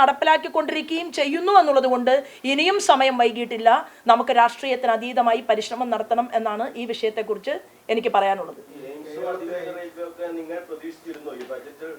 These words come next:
Speaker 2: ഉണ്ടാകും എന്നുള്ളൊരു പ്രതീക്ഷ നിങ്ങൾക്ക് ഉണ്ടായിരുന്നോ?
Speaker 1: അല്ല, ഞങ്ങൾ ആവശ്യപ്പെട്ടിരുന്നു. അതായത് കേന്ദ്രത്തിൻ്റെ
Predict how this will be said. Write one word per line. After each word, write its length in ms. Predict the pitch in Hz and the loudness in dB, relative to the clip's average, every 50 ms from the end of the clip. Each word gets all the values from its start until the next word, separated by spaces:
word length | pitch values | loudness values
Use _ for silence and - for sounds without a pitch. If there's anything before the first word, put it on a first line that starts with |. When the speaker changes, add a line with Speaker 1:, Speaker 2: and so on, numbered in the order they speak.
| 139 | -16
Speaker 2:
ഉണ്ടാകും 340 | 139 139 160 165 170 175 185 180 | -14 -10 -10 -8 -8 -8 -8 -8
എന്നുള്ളൊരു 340 | 175 170 175 175 170 170 170 160 | -8 -8 -8 -10 -10 -12 -12 -12
പ്രതീക്ഷ 260 | 160 151 160 170 170 - 185 | -12 -12 -12 -14 -16 -14 -12
നിങ്ങൾക്ക് 280 | 175 175 170 151 151 147 | -10 -10 -10 -12 -14 -16
ഉണ്ടായിരുന്നോ? 420 | 135 139 135 135 131 117 110 - - - _ _ _ _ _ _ - - | -12 -10 -8 -8 -8 -12 -14 -18 -20 -20 _ _ _ _ _ _ -4 -2
Speaker 1:
അല്ല, 100 | 302 320 320 311 302 | 2 2 4 6 6
ഞങ്ങൾ 180 | 311 339 359 349 320 311 | 8 10 10 10 10 10
ആവശ്യപ്പെട്ടിരുന്നു. 1160 | 320 320 359 - - 359 - 320 277 269 247 240 - - - 233 220 - 226 208 208 214 220 262 320 311 - 214 214 | 8 6 4 2 0 2 6 6 6 6 4 -4 -4 0 0 0 2 2 -2 0 0 -2 -2 -2 -2 -2 2 2 8
അതായത് 400 | 214 226 233 233 240 233 269 302 330 - - - _ _ _ _ _ - _ _ _ - - | 8 10 10 10 8 8 6 6 4 2 -2 -8 _ _ _ _ _ -20 _ _ _ -4 0
കേന്ദ്രത്തിൻ്റെ 720 | 233 240 247 262 285 294 294 294 294 294 294 294 294 | 0 0 4 6 4 4 4 2 -2 4 8 10 10